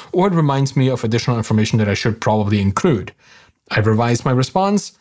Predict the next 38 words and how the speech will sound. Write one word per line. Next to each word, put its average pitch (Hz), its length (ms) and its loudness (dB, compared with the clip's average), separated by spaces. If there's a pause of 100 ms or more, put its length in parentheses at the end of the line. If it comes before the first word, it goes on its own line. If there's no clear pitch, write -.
send 139 320 -4
it, 135 160 2
and 123 120 0
I 117 40 2
make 113 200 0
sure 113 400 0 (200)
to - 100 0
maintain 113 480 2
my 110 120 0
own 117 240 2
voice 107 280 0
and 110 100 -10
style 101 260 -6
throughout 95 320 0
the 101 60 -4
conversation. 95 720 -4 (840)
And 120 260 0 (460)
as 147 180 -2
I 160 40 -2
use 135 280 2
tools 151 300 -2
like 113 180 -2
Crisp - 320 -2
Chat, 117 400 -4 (460)
that 113 160 0
has 110 160 -2
a 113 60 -2
magic 123 500 0
reply 123 340 -2
feature, 135 460 0
it's - 160 -8
also 110 220 -4
powered 110 320 0
by 104 100 0
A 98 160 0
I, 135 340 0 (600)
and 123 400 0 (360)
I 143 380 0